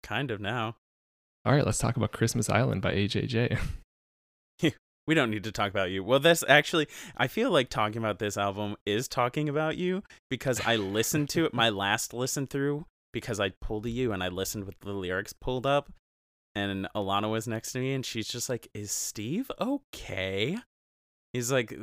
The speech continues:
Speaker 1: "With his last couple album choices," and I'm like, "He's a sad boy, I'm coming to realize." <laughs>
Speaker 2: Andy, everything's fine.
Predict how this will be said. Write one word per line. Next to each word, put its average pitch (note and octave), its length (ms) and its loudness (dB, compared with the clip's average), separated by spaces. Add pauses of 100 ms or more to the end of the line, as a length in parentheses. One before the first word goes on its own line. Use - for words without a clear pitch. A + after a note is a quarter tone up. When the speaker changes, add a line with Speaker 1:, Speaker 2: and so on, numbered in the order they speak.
(100)
Speaker 1:
"With B2 220 -4
his E3 180 -2
last C3 500 2
couple D3 580 6
album B2+ 380 4
choices," G#2+ 580 2
and A#2 140 -2
I'm B2 100 -4
like, C3+ 260 0 (540)
"He's B4+ 320 -2
a B4 80 10
sad A#2 480 4
boy, A#2+ 320 6
I'm A2+ 160 4
coming A2 380 -2
to A#2+ 140 -2
realize." A#2+ 760 4 (400)
<laughs> - 400 -20
Speaker 2:
Andy, A#2 360 -2 (520)
everything's G#2+ 720 0
fine. - 840 -2